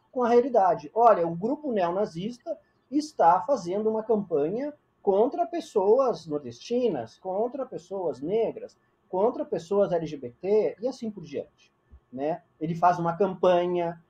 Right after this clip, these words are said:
como já aconteceu aqui em Porto Alegre, infelizmente, ele distribui cartazes pela redenção, como já aconteceu, e talvez não, não faça só campanha, ou seja, uma iniciativa direta,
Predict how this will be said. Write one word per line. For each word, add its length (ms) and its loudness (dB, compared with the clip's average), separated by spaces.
como 160 -4
já 100 0
aconteceu 560 -2
aqui 140 -2
em 60 -10
Porto 240 -8
Alegre, 340 2
infelizmente, 840 -8
ele 180 -2
distribui 440 -2
cartazes 720 4
pela 180 0
redenção, 680 -2
como 180 -8
já 100 -4
aconteceu, 680 -4
e 80 -4
talvez 360 6
não, 200 2
não 240 0
faça 220 -2
só 340 4
campanha, 840 0
ou 100 0
seja, 480 -2
uma 220 -2
iniciativa 540 -2
direta, 800 2